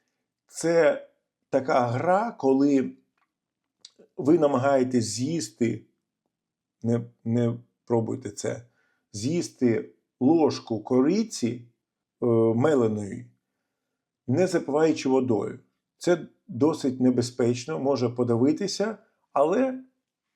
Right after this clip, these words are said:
дуже популярно люди намагаються це зробити,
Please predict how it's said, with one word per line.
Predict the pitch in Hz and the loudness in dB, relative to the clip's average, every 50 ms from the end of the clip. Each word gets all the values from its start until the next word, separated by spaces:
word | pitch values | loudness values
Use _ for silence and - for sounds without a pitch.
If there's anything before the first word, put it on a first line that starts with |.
| - - - | -20 -20 -16
дуже | 131 127 180 190 180 143 147 147 131 123 | -8 -2 0 0 2 2 2 2 2 2
популярно | 120 120 - 135 131 - 143 165 202 220 185 160 147 135 | 2 -2 -4 -4 -2 -2 0 0 0 0 0 0 0 0
люди | 135 156 170 143 139 139 | 2 2 0 0 0 0
намагаються | 131 127 127 123 127 165 165 120 - 123 123 | 2 2 2 2 2 0 -2 -4 -4 -8 -4
це | - 143 127 | 0 0 0
зробити, | 113 127 120 120 123 160 185 185 185 - 156 147 131 - | 2 2 0 2 2 2 2 2 0 0 -2 -2 -4 -6